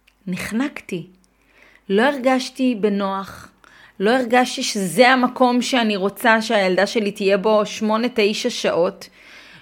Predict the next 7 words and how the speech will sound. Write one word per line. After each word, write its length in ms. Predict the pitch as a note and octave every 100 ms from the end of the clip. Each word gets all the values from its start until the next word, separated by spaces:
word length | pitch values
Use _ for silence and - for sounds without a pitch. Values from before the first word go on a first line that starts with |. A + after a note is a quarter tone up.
| -
וגם 260 | F3 D3+ G#3 G3 G3 F#3+ F#3+ G3+ G3 G3 G3 - - _ _ _ _ _
לא 300 | D#3 F3 F#3
הבנתי 380 | A3+ B3 C4+ C4
ממה 240 | A#3 A3+ B3+
כולם 320 | B3+ B3 B3
התלהבו 520 | B3+ A3 F#3+ F3 C#4
כל 140 | F4+